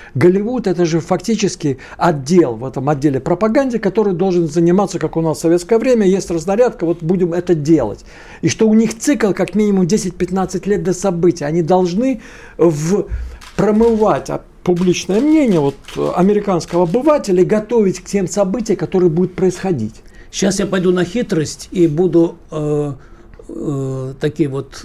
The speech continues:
Speaker 2: э, как вы их назвали, провокационные вопросы задавать не, ну, не сам Гамов, а наши слушатели. Вот, э, Владимир Иванович пишет нам:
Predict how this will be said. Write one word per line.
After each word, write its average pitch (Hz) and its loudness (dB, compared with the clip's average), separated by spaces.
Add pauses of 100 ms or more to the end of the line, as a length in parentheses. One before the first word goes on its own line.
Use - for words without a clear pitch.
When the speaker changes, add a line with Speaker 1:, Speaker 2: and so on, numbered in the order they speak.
Speaker 2:
э, 139 -6
как 139 -6
вы 139 -2
их 135 -6
назвали, 131 -4
провокационные 139 -4
вопросы 165 -2
задавать 147 0
не, 143 -2
ну, 156 -4
не 135 -4
сам 262 -4
Гамов, 131 -4
а 147 -4 (540)
наши 156 -2
слушатели. 147 -4
Вот, 147 -2
э, - -16 (200)
Владимир 151 0
Иванович 175 -2 (460)
пишет - -4 (120)
нам: 131 -6